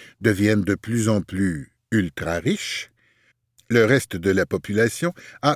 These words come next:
une difficulté grandissante à manger et se loger. Sans compter que la planète se meurt sous la tonne de cossins qu'on produit quotidiennement. Et on se fait facturer pour tout, tout,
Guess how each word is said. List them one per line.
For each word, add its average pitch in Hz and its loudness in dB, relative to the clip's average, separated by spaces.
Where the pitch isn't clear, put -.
une 110 0
difficulté 127 -2
grandissante 147 -2
à 98 0
manger 113 0
et 131 -2
se - -6
loger. 87 -4
Sans - 0
compter 110 0
que 76 -6
la 98 0
planète 98 0
se - -4
meurt 104 2
sous - -10
la 85 -2
tonne 92 -4
de 78 -6
cossins 151 -2
qu'on 92 -6
produit 104 -4
quotidiennement. 82 -4
Et 214 2
on 123 2
se 123 0
fait - -2
facturer - -4
pour - -6
tout, 208 0
tout, - 0